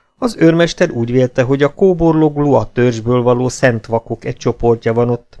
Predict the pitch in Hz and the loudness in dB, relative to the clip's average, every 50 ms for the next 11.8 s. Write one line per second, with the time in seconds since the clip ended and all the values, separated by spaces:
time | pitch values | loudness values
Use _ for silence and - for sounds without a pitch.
0 | - - - 123 - - - 202 196 190 196 180 165 160 151 151 143 135 - - | -14 -8 -6 -6 -6 -4 -4 -6 -4 -2 -2 -2 0 0 0 -2 -2 -4 -2 0
1 | 139 139 135 - 139 135 - - 139 - - 180 160 160 165 160 - 165 160 160 | 0 0 -2 -6 -14 -10 -6 -8 -6 -4 -2 -2 -2 -2 -2 -4 -4 -4 -2 -2
2 | 160 156 156 165 160 156 135 104 98 95 95 101 - - 95 95 98 95 98 104 | -2 0 -2 -2 -2 -2 -4 -4 -6 -8 -10 -10 -10 -12 -12 -12 -12 -14 -14 -14
3 | 98 95 - 101 92 90 - - 92 _ _ _ _ _ _ _ _ - _ _ | -14 -12 -12 -12 -12 -12 -16 -20 -20 _ _ _ _ _ _ _ _ -20 _ _
4 | _ _ _ _ _ - 143 156 160 170 170 170 202 196 160 143 143 139 156 180 | _ _ _ _ _ -2 0 2 4 4 2 4 2 0 2 0 0 2 0 0
5 | 185 - - 127 - - 123 117 117 - 117 110 110 135 135 139 135 120 123 120 | -2 -2 -4 -4 -2 -2 -2 -2 -2 -4 -6 -4 0 0 0 0 0 0 0 -2
6 | 107 110 123 127 127 131 120 120 117 113 - - 123 123 131 127 - _ _ - | 0 0 -2 -2 -2 -2 -2 -2 -2 -2 -2 -4 -4 -4 -4 -4 -8 _ _ -8
7 | 120 117 - - 151 170 160 - 156 143 135 - - 135 135 143 131 131 123 123 | -8 -8 -4 -2 -2 -2 -2 -2 -4 -4 -4 -4 -6 -4 -4 -2 -4 -4 -4 -6
8 | 104 101 107 120 - - - 139 135 143 143 135 - - 147 143 143 143 - _ | -8 -8 -10 -10 -8 -6 -4 -4 -2 -4 -6 -8 -6 -4 -2 -2 -2 -2 -6 _
9 | _ _ _ - 110 - - - 113 104 - 113 110 113 113 113 113 113 110 - | _ _ _ -4 -4 -4 -4 -8 -10 -10 -10 -12 -10 -8 -6 -6 -6 -6 -6 -6
10 | 120 110 _ - 113 107 - - 117 117 107 110 107 113 110 - - 117 107 110 | -8 -8 _ -8 -8 -8 -6 -6 -6 -6 -4 -4 -4 -6 -6 -6 -6 -6 -6 -6
11 | 110 110 - - 113 110 113 107 104 - - - - 107 - | -8 -10 -10 -10 -10 -8 -8 -8 -10 -10 -12 -14 -14 -14 -16